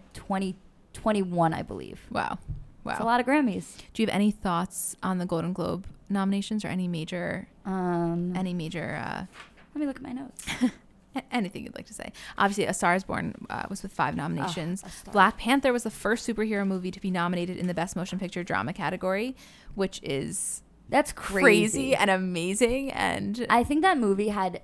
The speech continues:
Speaker 1: such a cultural impact this year, that and Crazy Rich Asians, just from a in-, inclusivity perspective and people being like, I think it's so crazy that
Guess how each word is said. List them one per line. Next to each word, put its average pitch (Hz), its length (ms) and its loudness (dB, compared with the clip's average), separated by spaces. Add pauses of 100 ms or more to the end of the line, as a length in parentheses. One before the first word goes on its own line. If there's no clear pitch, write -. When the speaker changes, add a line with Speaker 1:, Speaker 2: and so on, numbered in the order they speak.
(140)
Speaker 1:
such - 760 0
a 160 60 -2
cultural 185 460 -2
impact 180 420 -4
this 214 180 -8
year, 240 160 2
that 185 240 6
and 202 80 -4
Crazy 180 320 -4
Rich 170 160 -2
Asians, 185 520 -2
just 185 240 2 (260)
from 175 160 2
a 156 160 2 (160)
in-, 180 160 -2 (120)
inclusivity 180 720 -2
perspective 175 460 -2
and 170 180 0
people 190 220 -2
being 180 200 -2
like, 202 160 -2 (500)
I 226 100 6
think 262 320 4 (320)
it's - 180 2
so - 460 6
crazy 196 500 2
that 180 360 6